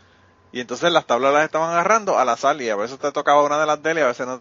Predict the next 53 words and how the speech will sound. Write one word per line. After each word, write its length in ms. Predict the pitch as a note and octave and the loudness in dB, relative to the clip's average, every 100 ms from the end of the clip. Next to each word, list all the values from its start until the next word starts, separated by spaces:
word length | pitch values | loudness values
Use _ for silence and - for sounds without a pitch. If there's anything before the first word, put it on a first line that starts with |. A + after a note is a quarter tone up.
| C#3+ | -4
tocaba 140 | C3+ | -4
una 140 | B2+ B2+ | -2 -2
de 60 | |
las 200 | B2+ A#2+ | -2 -2
de 80 | G#2+ | -6
él. 100 | G#2+ - | -8 -10
Y 80 | |
loco, 360 | A2 A#2+ A#2 A2 | -8 -6 -4 -4
la, 180 | G#2+ G#2+ | -4 -6
al 300 | - G#2+ G#2+ | -4 -4 -6
que 100 | - | 0
le 80 | A#2 | 2
tocaba 360 | A2+ A2 A2 C3 | 2 2 0 0
una 200 | D3 C#3 | 2 2
de 60 | |
esas 160 | C3+ C#3+ | 0 -6
tablas 380 | - C3 C3+ C3 | 0 0 0 -4
con 100 | B2 | -4
la 80 | A2+ | -4
marca 260 | A2+ B2+ | -2 0
de 60 | C3 | 2
la 100 | B2+ | 2
parrilla, 520 | B2 A#2+ B2+ B2+ B2+ | 2 0 0 0 0
uno 140 | A2 G#2+ | -2 -6
decía, 240 | A#2 G#2 | -4 -4
"Mano, 260 | G2+ G#2 G2+ | -4 -6 -6
me 140 | G2 | -6
cagué 260 | G2 G2 G2+ | -4 -4 -6
en 160 | A2+ | -8
mi 180 | A#2 G#2+ | -12 -10
madre 440 | G2+ G2+ F#2+ G2 | -8 -6 -6 -8
porque 260 | F#2+ F#2+ - | -8 -12 -8
voy 80 | F#2 | -8
a 20 | |
tener 120 | G2 | -8
que 80 | G2+ | -8
partir 320 | A2 A2 G#2 | -8 -8 -10
esta 260 | F#2 - G2+ | -10 -8 -8
mierda 460 | G#2+ G#2+ A2 A2 - _ - - - - _ | -10 -12 -10 -10 -12 _ -20 -20 -20 -20 _
y 60 | - | -10
esta 220 | A2 A#2+ | -6 -6
moja". 380 | A2 A2 G#2 A2 _ _ - - - - _ | -6 -8 -8 -10 _ _ -20 -20 -20 -20 _
Eh, 400 | B2 B2+ A#2 A2+ - - | -2 0 0 -4 -10 0
pero, 420 | C3+ C3 B2+ A#2+ | 2 4 2 0
pero, 400 | C3 B2+ B2 - | 0 0 0 0
eh, 480 | B2 A#2+ A#2 A2+ A2 | -2 0 0 0 -4
ese 160 | - | -6
fue 480 | - C#3+ D3 D3+ B2+ | -8 0 0 2 -2
el, 320 | B2 A2+ A2 G#2+ | -4 -6 -12 -12
el 120 | A2+ | -10
torneo 520 | - A#2 A#2 A#2+ C3 | -6 -6 -6 -6 -4
de 100 | B2+ | -2
las, 460 | A2+ G#2+ - - | -2 -6 -10 -16